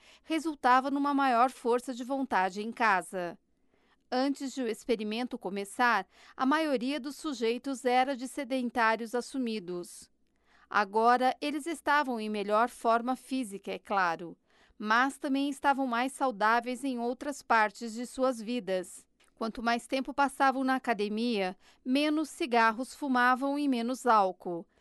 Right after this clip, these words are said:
cafeína e comida gordurosa consumiam.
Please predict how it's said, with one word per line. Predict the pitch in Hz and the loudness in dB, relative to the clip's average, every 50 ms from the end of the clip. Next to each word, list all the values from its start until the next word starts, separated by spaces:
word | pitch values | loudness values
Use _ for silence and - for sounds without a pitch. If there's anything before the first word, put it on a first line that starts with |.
| _ _ _ - | _ _ _ 0
cafeína | 208 208 - - 208 190 185 185 214 233 240 247 262 269 - - | 0 0 0 0 -2 -2 -2 -2 -2 -2 0 0 0 -2 -2 -4
e | 277 277 | -8 -6
comida | - 311 277 262 285 294 240 220 | -4 -2 0 0 0 0 0 -2
gordurosa | 175 208 202 185 220 220 202 214 214 220 233 226 - 269 262 | -2 -2 -6 -4 -2 -2 2 4 4 4 2 0 -2 -6 -6
consumiam. | - - 285 277 277 - 311 277 254 233 208 196 185 180 175 170 180 | -6 -6 -6 -6 -6 -4 -2 0 0 0 0 -2 -2 -4 -4 -6 -8